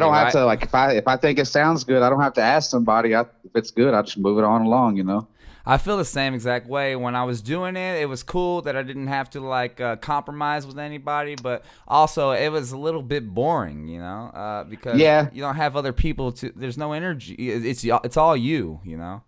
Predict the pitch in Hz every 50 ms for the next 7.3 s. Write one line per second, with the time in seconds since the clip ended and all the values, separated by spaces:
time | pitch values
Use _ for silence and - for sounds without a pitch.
0 | _ _ _ - - - 247 220 170 123 104 110 - - - - - - 196 185
1 | 165 156 - - - - - - 131 156 160 165 165 165 165 180 185 175 170 -
2 | - 240 240 226 190 160 156 165 165 165 165 160 143 139 139 139 135 139 147 156
3 | 160 - - - 170 139 120 - - 151 151 160 151 143 - - 143 147 143 120
4 | - 127 117 113 104 87 82 80 - - - - _ _ _ 101 110 127 139 135
5 | 110 - - 135 113 107 98 82 82 95 95 95 95 95 95 92 80 90 82 -
6 | - - 123 127 - - - - - 107 92 101 110 107 - - 92 85 - -
7 | - 98 87 87 80